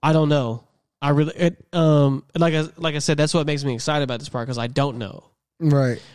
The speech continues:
Speaker 1: For the long, 'cause we, Thanos, I, once I saw him, I'm like, "Oh, he's gonna be the, the guy." And then
Speaker 2: He
Speaker 1: that
Speaker 2: was
Speaker 1: was
Speaker 2: the
Speaker 1: like,
Speaker 2: guy.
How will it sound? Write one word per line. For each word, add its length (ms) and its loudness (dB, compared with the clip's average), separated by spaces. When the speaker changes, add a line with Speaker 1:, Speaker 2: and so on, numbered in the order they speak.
Speaker 1:
For 140 0
the 60 2
long, 260 2
'cause 120 -4
we, 180 0
Thanos, 540 0
I, 240 -4
once 240 2
I 60 2
saw 240 0
him, 160 2
I'm 100 2
like, 140 0
"Oh, 240 -6
he's 180 -16
gonna 140 -16
be 140 -18
the, 260 -16
the 120 -8
guy." 480 -6
And 160 0
then 280 -2
Speaker 2:
He 60 -8
Speaker 1:
that 180 0
Speaker 2:
was 40 -2
Speaker 1:
was 60 -2
Speaker 2:
the 60 -4
Speaker 1:
like, 100 0
Speaker 2:
guy. 60 -4